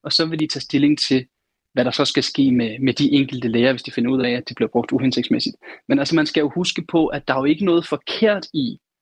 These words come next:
at, at bruge videokonsultationer. Lægerne gør jo ikke noget, der er forkert på nogen måde. Det er P L O og Danske Regioner, der har fundet ud af, at der skal være den her høje takst for en videokonsultation,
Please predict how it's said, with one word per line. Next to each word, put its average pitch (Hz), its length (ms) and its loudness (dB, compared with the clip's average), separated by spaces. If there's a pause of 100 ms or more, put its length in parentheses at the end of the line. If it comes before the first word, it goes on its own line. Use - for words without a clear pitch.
(260)
at, 120 300 0
at 123 60 -8
bruge 127 200 -2
videokonsultationer. 123 920 -4
Lægerne 147 320 2
gør 151 140 0
jo 143 160 0
ikke 151 180 -4
noget, 143 180 0
der 147 100 0
er 104 200 -10 (340)
forkert 160 420 -2
på 143 60 0
nogen 131 240 2
måde. 120 240 0 (380)
Det 135 140 4
er 117 220 0 (420)
P - 40 -8
L 139 120 4
O 214 200 2
og 139 320 -4
Danske 160 280 0
Regioner, 160 400 2
der 139 100 0
har 139 120 -2
fundet 151 220 4
ud 160 80 6
af, 147 60 2
at 139 80 -2
der 139 60 -6
skal - 160 -4
være 139 160 0
den 139 160 -2
her 151 100 -4
høje 139 280 -4
takst - 360 -6
for 170 80 -2
en 156 100 -2
videokonsultation, 151 880 -2